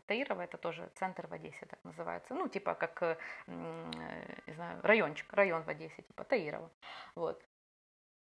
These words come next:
И мы просто переглядываемся, она просто тапку в пол, м, мы приезжаем в этот банк, э, мы, мы сидим в это-, на этом минус втором этаже, и мне было очень страшно. И она говорит: "Тань", честно говорит, типа, "ну да, вот тут, э, типа, в первый день войны бомбили, потом в Одессе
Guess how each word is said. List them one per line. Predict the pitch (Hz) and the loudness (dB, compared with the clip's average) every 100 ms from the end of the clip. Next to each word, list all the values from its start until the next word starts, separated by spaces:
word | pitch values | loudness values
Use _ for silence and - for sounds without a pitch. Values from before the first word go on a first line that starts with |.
| _ _ - | _ _ 0
И | 220 208 | 2 4
мы | 220 | 4
просто | 226 240 233 | 4 2 2
переглядываемся, | 220 214 202 233 262 262 214 180 185 - 180 175 - - | 2 2 6 8 8 6 4 2 -2 -2 2 2 4 6
она | 196 202 214 196 | 6 6 6 4
просто | 185 208 196 - | 4 4 4 2
тапку | 185 - 190 - - | 0 6 6 4 -10
в | - - | -10 -6
пол, | - 208 254 - | 0 4 2 0
м, | 160 160 | -8 -8
мы | - 190 | -6 -4
приезжаем | 185 190 190 196 185 | -2 -2 2 4 4
в | 175 | 2
этот | 175 175 | -2 -2
банк, | 170 185 220 254 233 - - | 4 6 6 2 -2 -10 -14
э, | - - 190 175 | -8 0 2 2
мы, | 180 185 | 0 -4
мы | 180 | -4
сидим | 180 180 190 180 | -6 -6 -6 -2
в | |
это-, | 180 180 180 175 170 | -2 0 -2 0 -2
на | 170 | -2
этом | 180 180 | -2 -4
минус | 180 175 | -8 -8
втором | - 175 175 | -6 -6 -4
этаже, | 170 175 175 220 254 - - - _ _ _ - | -2 -2 0 0 -2 -8 -18 -20 _ _ _ -4
и | 190 180 | -2 -2
мне | 185 190 | -2 -2
было | 220 220 220 | 0 0 0
очень | 185 - 190 | -2 -4 -10
страшно. | - 160 156 170 170 165 - | -2 2 2 0 -12 -12 -4
И | 170 | -2
она | 175 | -2
говорит: | 185 175 160 - | -2 -4 -4 -4
"Тань", | 175 165 160 | -2 -2 -6
честно | - 214 - 254 | -2 -2 0 -2
говорит, | 190 175 165 156 - | -2 -4 -4 -6 -10
типа, | - 175 165 - | -6 -4 -2 -2
"ну | 185 | -4
да, | 180 170 | 0 0
вот | 160 165 | 0 -4
тут, | 175 170 170 | -6 -6 -6
э, | 170 - | -6 -6
типа, | - 170 165 | -6 -2 -2
в | 160 - | -2 -4
первый | 160 165 196 | -2 0 -2
день | 202 202 | -4 -4
войны | 196 196 196 | -4 -4 -4
бомбили, | 185 185 185 185 175 | -4 -4 -4 -4 -4
потом | 160 170 175 | -6 -4 -4
в | 165 | -2
Одессе | 165 180 170 - 170 165 160 | -4 -4 -8 -6 -4 -2 -4